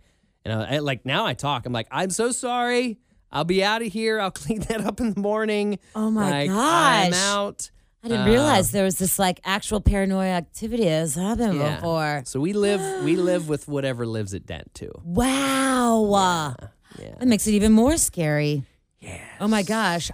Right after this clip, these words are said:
Speaker 2: I definitely believe in all of that stuff as well. I've witnessed some stuff, um, similar to that.
Speaker 1: Mm-hmm.
Speaker 2: Things moving. Like, there was one time in, um, our house growing up,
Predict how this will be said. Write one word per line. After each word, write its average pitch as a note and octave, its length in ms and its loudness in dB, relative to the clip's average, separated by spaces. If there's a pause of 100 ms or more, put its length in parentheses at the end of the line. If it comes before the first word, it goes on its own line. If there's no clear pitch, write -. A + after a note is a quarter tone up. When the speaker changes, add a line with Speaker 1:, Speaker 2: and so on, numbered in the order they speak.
Speaker 2:
I A#3+ 180 0
definitely C4 420 0
believe G3 320 2
in F3+ 80 2
all E3 160 0
of D#3 60 -6
that D#3 160 -4
stuff D#3 200 -4
as D3+ 140 -6
well. D3 280 -4
I've C3+ 140 -6
witnessed C#3+ 340 -8
some C#3+ 200 -8
stuff, - 340 -8 (200)
um, C#3 420 -2
similar D3 560 -4
to - 220 -10
that. C#3+ 320 -2 (140)
Speaker 1:
Mm-hmm. F#3 220 -8
Speaker 2:
Things G3 400 -2
moving. F3+ 600 -4
Like, F3+ 160 -6
there G#3 120 -8
was A#3 140 -6
one C4 160 -2
time C#4+ 300 -4 (500)
in, A3+ 380 -2 (100)
um, F#3+ 640 -2 (120)
our E3+ 240 -2
house F#3 360 -4
growing F#3 460 -2
up, C#3+ 280 -4